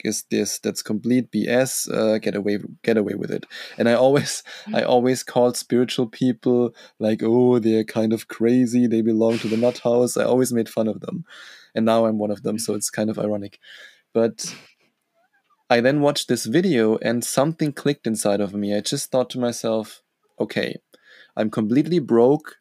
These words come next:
Speaker 1: I'm broken. <laughs> I'm completely done. What do I have to lose? I have nothing to lose."
Speaker 2: Mm.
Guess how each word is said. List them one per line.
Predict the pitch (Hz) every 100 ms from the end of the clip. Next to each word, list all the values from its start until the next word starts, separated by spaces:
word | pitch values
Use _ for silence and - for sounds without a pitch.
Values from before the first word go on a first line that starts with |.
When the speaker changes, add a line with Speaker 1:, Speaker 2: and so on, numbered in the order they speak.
| -
Speaker 1:
I'm | 113 110
broken. | 113 113 110 107 - 131 170 190 - -
<laughs> | - - -
I'm | - 156
completely | 117 135 - 127 151 -
done. | 107 - 113 135 160 226 123
What | 123 147
do | 175 165
I |
have | 139 107 107 -
to | 151
lose? | 226 185 - - - _ _ _
I | 110
have | 104
nothing | 104 98 104
to | -
lose." | - 98 87 82
Speaker 2:
Mm. | -